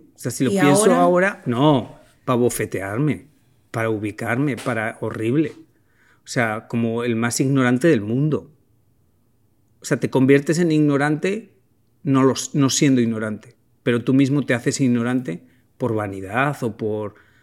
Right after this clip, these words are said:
Speaker 1: No creo que es por vanidad, es por intentar encajar, que eso es lo más triste de todo, por intentar encajar en lo que la gente quiere de ti o que es la aprobación, querer que te aprueben. Em, y nada, me hacen una biopsia. Ahí es donde más miedito me da,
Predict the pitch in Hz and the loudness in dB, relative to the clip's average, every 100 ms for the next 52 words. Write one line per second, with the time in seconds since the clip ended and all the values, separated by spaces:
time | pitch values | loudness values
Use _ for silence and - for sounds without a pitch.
0 | _ _ _ 147 151 247 233 214 170 139 | _ _ _ -2 0 2 0 2 4 4
1 | 123 120 135 - - 165 160 131 120 135 | 4 4 2 -2 0 2 4 2 0 2
2 | 143 117 98 - 104 - _ _ _ _ | 2 0 -6 -6 -8 -8 _ _ _ _
3 | _ _ 123 127 117 120 98 - 101 - | _ _ -4 -2 -2 -2 -4 -8 -10 -8
4 | 90 87 110 92 _ _ _ - 139 123 | -10 -6 -6 -8 _ _ _ 0 2 2
5 | 120 117 127 131 127 110 127 135 143 117 | -2 -2 0 2 0 -2 -2 0 0 0
6 | 117 107 120 117 123 127 120 113 - 123 | -4 -4 -4 -4 -4 -2 -2 -2 -2 0
7 | 127 120 120 107 104 _ _ _ 113 139 | 2 0 -4 -8 -10 _ _ _ -4 -2
8 | 135 131 104 214 214 120 110 120 120 123 | 2 0 0 -2 -2 -2 -2 -4 -2 -4
9 | 117 160 190 120 - _ _ _ _ _ | -2 -2 -2 -4 -12 _ _ _ _ _
10 | _ _ _ 135 131 120 113 113 113 117 | _ _ _ 2 4 4 2 0 -2 -6
11 | _ _ - - - 127 123 151 123 117 | _ _ -12 -8 -2 0 0 0 -2 -2
12 | 123 123 120 127 110 - 147 180 _ _ | 0 0 0 0 -2 -4 -6 -6 _ _
13 | _ - 113 117 120 117 113 113 127 113 | _ -6 -4 -2 0 0 0 -2 -2 -2
14 | 110 110 113 113 101 98 | -2 -4 -4 -4 -6 -10